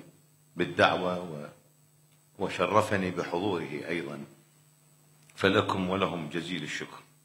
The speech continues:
البحث ليس بالتأريخ، شيء من العلمية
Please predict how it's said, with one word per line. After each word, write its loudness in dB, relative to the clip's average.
البحث 4
ليس 8
بالتأريخ، 2
شيء 4
من 2
العلمية -2